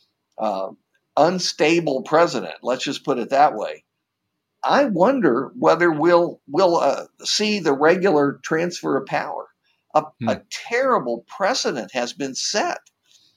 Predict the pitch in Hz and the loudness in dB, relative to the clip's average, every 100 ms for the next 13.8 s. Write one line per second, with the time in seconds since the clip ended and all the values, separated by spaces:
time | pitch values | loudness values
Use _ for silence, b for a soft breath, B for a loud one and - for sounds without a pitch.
0 | _ 143 139 165 269 - 220 - 202 196 | _ -2 2 2 2 -2 -4 0 4 2
1 | - 147 139 143 113 - 95 98 104 90 | 2 0 0 -2 -8 -8 -10 -10 -8 -8
2 | - _ b b b - 185 185 156 143 | -10 _ b b b -4 -2 0 2 2
3 | - 117 - 123 - - 101 95 - - | 0 -4 2 0 0 -6 -10 -8 -10 -14
4 | _ _ _ - 156 170 196 196 160 143 | _ _ _ -12 -2 0 0 0 0 0
5 | 120 110 113 113 120 - 123 110 127 123 | 0 -2 -2 -2 -6 -6 -6 -6 -4 -4
6 | 127 104 110 104 117 110 131 - _ _ | -6 -8 -6 -6 -4 -4 -6 -14 _ _
7 | _ _ - 127 117 135 131 117 117 151 | _ _ 0 0 2 0 0 -2 -2 -2
8 | 107 - _ 101 107 101 131 127 131 123 | -4 -10 _ -6 -4 -4 -6 -6 -8 -6
9 | 92 107 - 120 - B B B B - | -4 -6 -4 -6 -8 B B B B -14
10 | - 165 165 170 160 - 113 107 107 101 | -6 -6 -4 -2 -2 2 2 4 2 -2
11 | - _ _ _ 107 151 233 - 190 165 | -10 _ _ _ 4 4 4 -2 -8 -6
12 | 175 151 147 131 127 - 160 156 156 147 | 0 0 0 -6 -10 -4 -2 -2 -4 -10
13 | - - 107 123 135 135 131 117 | -12 -10 -8 -6 -6 -6 -8 -14